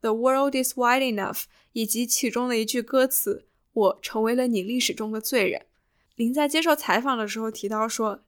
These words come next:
历史不会在意你为什么做某件事，而只在意你做了这件事这个事实。所以到最后，Aaron Burr 是那个手下不留情的凶手，而汉密尔顿是犹豫了的傻子。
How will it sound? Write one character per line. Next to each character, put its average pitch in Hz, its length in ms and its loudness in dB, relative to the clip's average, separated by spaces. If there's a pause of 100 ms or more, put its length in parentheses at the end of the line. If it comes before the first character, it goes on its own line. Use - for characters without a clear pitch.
历 339 160 6
史 311 160 0
不 202 180 -4
会 262 160 2
在 277 280 4
意 254 80 2
你 220 160 -2
为 302 240 2
什 233 160 0
么 185 100 -4
做 220 160 -6
某 208 160 -4
件 208 240 -4
事， - 320 0
而 233 160 2
只 208 180 -4
在 240 260 2
意 220 120 0
你 202 260 -4
做 294 220 0
了 214 100 2
这 214 140 -6
件 208 180 -2
事 214 200 -2
这 208 120 -4
个 202 120 -4
事 233 240 0
实。 202 340 -2 (320)
所 277 240 4
以 285 100 4
到 254 200 0
最 269 200 4
后， 254 320 2 (260)
Aaron 294 280 0
Burr 302 220 8
是 254 160 0
那 247 160 2
个 233 120 0
手 233 220 0
下 233 220 0
不 247 140 0
留 214 140 2
情 220 160 -2
的 214 120 -2
凶 285 260 -2
手， - 260 4 (260)
而 226 100 2
汉 311 220 0
密 302 100 0
尔 208 160 2
顿 226 240 0
是 262 180 0
犹 202 220 0
豫 262 100 2
了 240 80 4
的 220 140 0
傻 - 260 -4
子。 - 280 -8